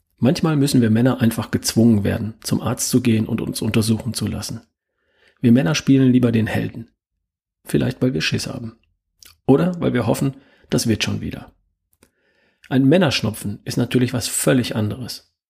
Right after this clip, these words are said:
Da spüren wir instinktiv, dass es ums nackte Überleben geht. Da brauchen wir alle Pflege und Aufmerksamkeit der gesamten Welt.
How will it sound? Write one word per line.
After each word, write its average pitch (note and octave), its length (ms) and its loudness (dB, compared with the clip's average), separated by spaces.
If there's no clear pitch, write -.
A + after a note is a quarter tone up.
Da - 100 -6
spüren E3 400 2
wir B2 160 0
instinktiv, C3+ 640 0
dass - 160 -4
es C3 140 -4
ums A2+ 240 -4
nackte B2+ 300 0
Überleben A2 460 -2
geht. - 280 -8
Da - 80 -2
brauchen C3+ 320 0
wir C#3 180 0
alle D#3 220 4
Pflege C#3+ 380 2
und B2 200 0
Aufmerksamkeit A#2+ 760 -2
der B2 100 0
gesamten A#2+ 500 2
Welt. G2+ 300 -8